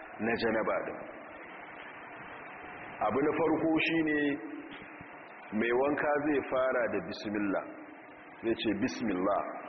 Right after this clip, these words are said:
Bayan ya yi niyya kenan. Mun san akwai niyya a cikin kowane irin aiki da ibada, saboda hadisin "Innamal a'malu binniyat." Da haka zai yi niyya.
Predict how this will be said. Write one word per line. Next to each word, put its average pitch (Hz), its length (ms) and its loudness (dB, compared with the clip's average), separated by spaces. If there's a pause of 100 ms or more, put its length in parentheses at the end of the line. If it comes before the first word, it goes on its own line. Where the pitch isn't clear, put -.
(1500)
Bayan 117 400 4
ya 120 180 4
yi 117 140 4
niyya 117 320 4
kenan. 82 420 -2 (460)
Mun 107 200 -2
san 123 180 0
akwai 113 340 2
niyya 135 380 4 (220)
a - 140 -4
cikin 113 300 -4
kowane 127 340 2
irin 117 260 2
aiki 110 340 2
da 101 80 2
ibada, 90 460 2 (840)
saboda 107 400 2
hadisin 110 440 2
"Innamal 110 340 2
a'malu 113 540 4 (220)
binniyat." 95 680 2 (1300)
Da 107 140 0
haka 120 240 4
zai 120 160 4
yi 110 160 4
niyya. 110 360 6